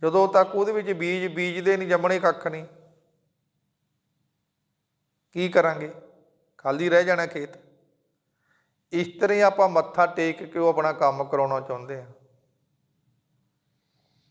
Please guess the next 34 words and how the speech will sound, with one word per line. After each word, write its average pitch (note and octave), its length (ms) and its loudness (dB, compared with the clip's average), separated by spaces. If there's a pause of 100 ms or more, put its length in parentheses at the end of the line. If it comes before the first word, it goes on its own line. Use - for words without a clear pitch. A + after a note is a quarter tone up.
(580)
ਫਿਰ E3 120 -6
ਗੁਰੂ F3 180 0
ਨਾਨਕ E3 320 6
ਦੇਵ F3 320 -2
ਜੀ F#3 100 -8
ਨੇ F3+ 100 -2
ਆਪ D3+ 300 2
ਖੇਤੀ D3 380 -6
ਕਰੀ D3+ 300 -2
ਆ, E3 100 2
ਹਲ C#3+ 220 -2
ਚਲਾਇਆ, C#3 460 2
ਤਾਂ E3 180 0
ਹੀ F3 80 -2
ਪਤਾ F3 380 4
ਸੀ F#3+ 200 -8
ਕਿ F#3 180 -4
ਖੇਤ D#3 380 -8
ਵਿੱਚ E3 200 -8 (120)
ਤਾਂ D3 200 2
ਜੰਮਦਾ C#3 440 2
ਹੈ G3+ 340 4 (600)
ਜੇ E3 180 -6
ਬੀਜ D3 300 -8
ਪਾਵਾਂਗੇ। A#2+ 540 -6 (2250)
ਉਹ G#3+ 140 6
ਜਿਹਾ F#3 280 6
ਜਿਹਾ G#3 140 4
ਬੀਜ F#3 260 -6
ਪਾਉਣਾ, F3 340 2
ਉਹੋ F3 160 2
ਜਿਹਾ E3+ 140 0
ਜੰਮਿਆ D3+ 320 -6
ਆਉਣਾ। C#3+ 260 -8